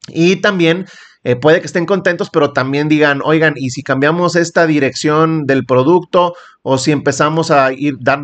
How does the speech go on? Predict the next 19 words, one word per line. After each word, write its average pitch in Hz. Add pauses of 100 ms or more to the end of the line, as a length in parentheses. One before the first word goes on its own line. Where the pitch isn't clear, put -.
(140)
darle 143
por 143
acá 131
a 120
entregar 120
valor 143
de 139
una 143
manera 139
diferente?". 160 (260)
Pues 151
aquí 151
es 165
donde 160
sucede 143
la 147
adaptación 127
del 135
backlog, 165